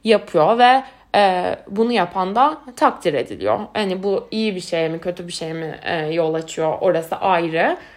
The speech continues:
Ama, e, var ve, e, işliyor, devam ediyor.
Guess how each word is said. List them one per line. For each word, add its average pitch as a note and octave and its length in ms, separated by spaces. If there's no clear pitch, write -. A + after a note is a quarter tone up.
Ama, B3 440
e, A#3+ 60
var C4+ 420
ve, C#4+ 160
e, B3 340
işliyor, F#3+ 420
devam A#3 320
ediyor. E3+ 260